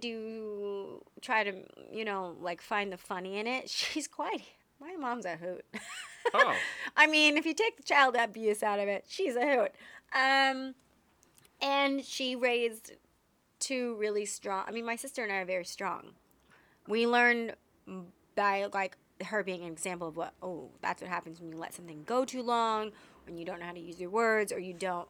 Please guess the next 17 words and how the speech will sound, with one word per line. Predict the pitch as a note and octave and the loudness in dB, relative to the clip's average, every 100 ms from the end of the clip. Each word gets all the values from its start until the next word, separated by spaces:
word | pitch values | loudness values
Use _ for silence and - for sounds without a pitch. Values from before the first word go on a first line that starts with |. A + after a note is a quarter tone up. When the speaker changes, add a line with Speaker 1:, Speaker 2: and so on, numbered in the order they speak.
| _ | _
Speaker 1:
like, | F#3+ F3+ | -12 -10
she | A3 | -8
didn't | A3 G3+ | -8 -4
really, | G3 F#3 E3+ - _ | -4 -2 -4 -8 _
it | A3 A#3 | -4 -2
just | C#4+ | 2
wasn't | C#4 B3+ A3+ | 4 6 4
an | - | 4
era | G3 F#3+ | 4 4
of | E3+ | 2
working | E3+ F3 F3 | -4 -4 -8
on | D#3+ | -8
yourself. | D3+ - F#3 F#3 - - - - - G3+ | -8 0 2 2 -2 -18 -20 -20 -6 2
Um, | G3 F#3+ F3 E3+ D#3+ - _ _ _ | 4 4 2 -4 -10 -16 _ _ _
so | - A3 | -2 0
my | G#3+ G#3 | 2 0
sister's | G3+ C#4 C#4 G3 E3+ | 0 -4 -2 -4 -6